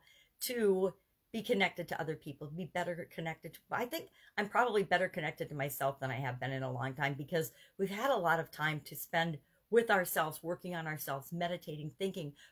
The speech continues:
pondering what is important to ourselves. So I think from a personal standpoint, one-on-one by myself, I'm actually stronger in that area and aspect of my spiritual being. But as far as the connected to other people part and connected to things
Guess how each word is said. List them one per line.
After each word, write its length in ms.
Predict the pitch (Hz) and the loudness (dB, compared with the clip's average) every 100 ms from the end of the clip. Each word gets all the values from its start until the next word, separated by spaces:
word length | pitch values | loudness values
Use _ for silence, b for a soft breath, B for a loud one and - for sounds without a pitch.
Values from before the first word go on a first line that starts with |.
| B | B
pondering 560 | - 202 208 170 156 151 | 2 4 4 2 -2 4
what 180 | 185 202 | 6 6
is 160 | 214 | 4
important 540 | 175 160 151 147 151 - | 2 -4 -4 -4 -6 -10
to 180 | 147 - _ _ _ _ _ 147 | -10 -10 _ _ _ _ _ 0
ourselves. 520 | 143 - 131 120 - | 0 0 -4 -4 -4
So 300 | 180 147 139 B B | -2 -2 -4 B B
I 60 | 190 | -6
think 180 | 233 - | -6 -4
from 160 | 196 | -2
a 80 | 165 - | -2 0
personal 400 | 269 311 311 220 | 0 0 -4 -4
standpoint, 540 | - 180 165 165 151 | -2 -2 0 -2 -2
one-on-one 760 | 151 175 208 190 180 190 185 160 | -2 0 2 2 2 0 0 2
by 120 | 175 | 2
myself, 560 | 160 160 - 330 285 - B B B | 2 -2 2 2 2 -2 B B B
I'm 220 | 196 190 190 | 2 4 6
actually 360 | 185 - 180 | 4 4 -4
stronger 680 | 170 - 214 262 208 170 - | -4 -2 2 2 2 0 0
in 120 | 185 175 | -2 0
that 260 | 220 - | 0 0
area 200 | 196 170 | -2 -2
and 80 | 160 | -2
aspect 380 | 151 151 - - | -2 -2 -6 -10
of 100 | 147 | -8
my 100 | 143 | -8
spiritual 520 | - - 156 151 151 | -8 -6 -4 -4 -6
being. 420 | 135 147 139 143 - b b b | -6 -4 -2 -4 -6 b b b
But 260 | 277 269 - | 4 4 4
as 120 | 190 | -6
far 240 | 202 208 | -6 -6
as 100 | 220 | -4
the 120 | - 190 | -6 -8
connected 520 | - 170 190 214 208 | -6 -6 -6 -6 -6
to 160 | 190 | -6
other 160 | 170 165 | -4 -6
people 360 | - 175 - 214 | -6 -10 -8 -2
part 340 | 247 277 - B B B | 4 4 4 B B B
and 100 | 185 | -6
connected 400 | - 190 202 214 | -2 0 -2 -2
to 80 | 202 | -4
things 300 | 202 202 | -2 -4